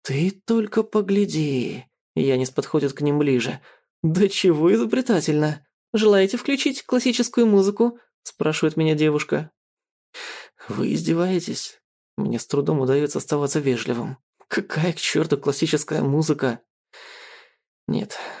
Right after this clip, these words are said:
совсем не удается. «О, прошу прощения за грубый тон моего брата», нежничает с ней Янис.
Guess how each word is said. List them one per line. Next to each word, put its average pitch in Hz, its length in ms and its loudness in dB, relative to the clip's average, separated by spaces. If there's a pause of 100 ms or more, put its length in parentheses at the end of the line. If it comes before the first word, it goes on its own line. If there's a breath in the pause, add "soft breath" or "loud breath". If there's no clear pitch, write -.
(180 loud breath)
совсем 131 380 -2
не 113 80 0
удается. 120 640 -4 (380)
«О, 240 100 -2
прошу 202 380 0
прощения 196 520 2
за 165 140 2
грубый 196 360 4
тон 208 220 4
моего 190 220 4
брата», 185 460 2 (380 loud breath)
нежничает 147 680 0
с - 80 -4
ней 139 200 0
Янис. 135 440 -4